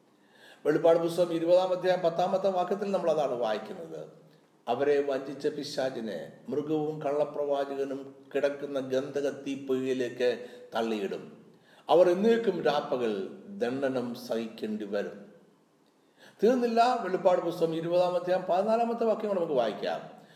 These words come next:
"മരണത്തെയും പാതാളത്തെയും തീപ്പൊയ്കയിൽ തള്ളിയിട്ടു." ഈ തീപ്പൊയ്ക രണ്ടാമത്തെ മരണം. ഇവിടെയാണ് രണ്ടാമത്തെ യുദ്ധം അവസാനിക്കുന്നത്. പിശാചിനെ തീപ്പൊയ്കയിൽ തള്ളിയിട്ടു, അവൻ്റെ പ്രവാചകനെ തീപ്പൊയ്കയിൽ കത്ത് തള്ളിയിട്ടു,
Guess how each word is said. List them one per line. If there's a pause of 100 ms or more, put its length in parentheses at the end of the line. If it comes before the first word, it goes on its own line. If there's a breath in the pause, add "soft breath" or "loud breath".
(200 loud breath)
"മരണത്തെയും
പാതാളത്തെയും
തീപ്പൊയ്കയിൽ
തള്ളിയിട്ടു." (520 loud breath)
ഈ
തീപ്പൊയ്ക (280)
രണ്ടാമത്തെ
മരണം.
ഇവിടെയാണ്
രണ്ടാമത്തെ
യുദ്ധം
അവസാനിക്കുന്നത്. (840 soft breath)
പിശാചിനെ
തീപ്പൊയ്കയിൽ
തള്ളിയിട്ടു, (580 loud breath)
അവൻ്റെ
പ്രവാചകനെ
തീപ്പൊയ്കയിൽ
കത്ത്
തള്ളിയിട്ടു,